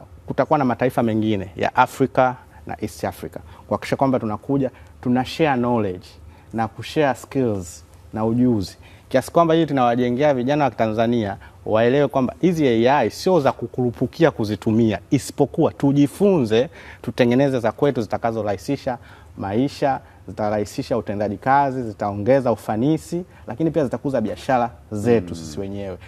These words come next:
Speaker 1: Na hata ile mifumo yetu iliyopo ndani ya nchi iboreshwe zaidi, iweze kuwa inaongea na A I zetu wenyewe, na hatimaye,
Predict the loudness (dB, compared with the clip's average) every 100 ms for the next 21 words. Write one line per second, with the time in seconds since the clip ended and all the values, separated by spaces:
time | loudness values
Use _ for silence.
0 | -8 -2 2 4 4 2 2 4 4 4
1 | 4 4 4 2 -2 0 2 2 2 0
2 | -4 -8 -20 -20 -20 -14 -4 0 2 4
3 | 4 2 2 0 2 2 2 2 2 0
4 | 0 0 0 -2 -2 0 -2 -2 -2 0
5 | 2 2 0 -4 -2 -2 -2 -4 -2 0
6 | 0 -2 -8 -20 -14 -4 -4 -2 -2 0
7 | 0 -2